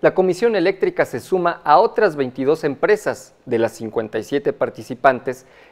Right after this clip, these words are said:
que resultaron preliminarmente ganadoras en la segunda subasta eléctrica de largo plazo, llevada a cabo este jueves veintidós de septiembre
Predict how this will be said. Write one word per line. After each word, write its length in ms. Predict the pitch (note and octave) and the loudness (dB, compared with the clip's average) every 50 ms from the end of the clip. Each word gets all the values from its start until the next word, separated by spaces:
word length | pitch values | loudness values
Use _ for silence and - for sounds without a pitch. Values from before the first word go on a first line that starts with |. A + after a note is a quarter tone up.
| _ _ | _ _
que 100 | - F3 | 0 2
resultaron 640 | E3+ F#3 D#3+ - G3+ F#3+ - - C4 C4+ C4+ B3+ A3+ | 2 2 0 0 -4 -4 -2 0 0 0 0 -4 -4
preliminarmente 1120 | - F3 D#3 D3+ C#3+ C#3 C#3 C#3 C#3 D3 F#3 A3+ B3 A#3+ A3 F#3+ F3+ G3 G3+ F#3+ G3+ F3+ | -2 -2 0 0 0 -2 -4 -4 -4 -4 -4 -4 -4 -4 -4 -4 -4 -6 -4 -4 -4 -4
ganadoras 640 | E3 C#3+ C3 B2 A#2+ A2+ D3+ E3 D#3+ D#3+ D#3+ - - - | -2 -2 -2 -2 -2 0 0 0 0 -2 -6 -8 -8 -6
en 160 | D3+ C#3+ C#3+ | -4 -2 -2
la 80 | C#3+ C#3 | -2 -4
segunda 560 | C#3 - C#3+ C3+ C3+ D#3+ G3+ A3 G#3+ G#3 G3+ | -2 -2 -2 -2 -2 -2 -2 -2 -2 -2 -2
subasta 440 | - - C3+ C3 D3 D#3+ D#3+ - - | -4 -4 -4 -2 -2 -2 -2 -2 -4
eléctrica 540 | B2+ C3 D#3+ E3 - F3 E3 E3 - E3+ D#3+ | -2 -2 -2 -2 -2 -4 -4 -2 -2 -2 -2
de 100 | C3+ A#2 | -2 -2
largo 340 | A#2 B2 C3 D3+ C#3 D3+ D3 | 0 0 0 2 0 -2 -2
plazo, 480 | - - F#3 G#3 A3 - - B2+ - - _ _ _ _ _ _ _ _ | 0 2 2 2 2 0 -4 -8 -10 -10 _ _ _ _ _ _ _ _
llevada 320 | - B2+ B2 C3 E3 E3+ E3 | -2 2 4 6 8 8 6
a 80 | F3 E3+ | 6 4
cabo 240 | D#3+ D#3 D#3 D3+ D#3+ | 4 4 4 4 2
este 220 | D#3 D#3+ - - | 0 -2 -6 -12
jueves 340 | - - E3+ E3+ E3 D#3+ B2+ | -2 0 2 2 2 0 -4
veintidós 480 | A#2+ A2 G#2 G2 - A#2+ A2+ C3 D3 D3 | -6 -10 -12 -10 -8 -4 0 0 0 0
de 100 | D3 B2+ | -2 -6
septiembre 640 | - - - - - D#3 E3+ F3 D#3+ D#3 F3+ E3+ | -6 -8 -14 -6 -2 0 0 0 0 0 -2 -2